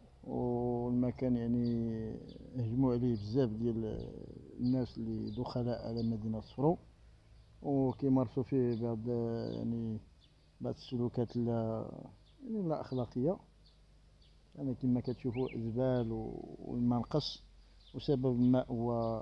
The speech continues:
أن الفرشة المائية، يعني، هلكوها داك صحاب الفواران و-، والكريانات وبزاف ديال،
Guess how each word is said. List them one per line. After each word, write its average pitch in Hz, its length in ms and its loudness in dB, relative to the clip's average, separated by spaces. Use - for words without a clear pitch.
أن 117 440 -2
الفرشة 127 360 2
المائية، 120 680 2
يعني، 113 320 0
هلكوها 123 520 4
داك 110 160 -4
صحاب 107 340 -6
الفواران 117 680 -2
و-، 107 80 -8
والكريانات 123 800 2
وبزاف 120 1040 -4
ديال، 117 240 -4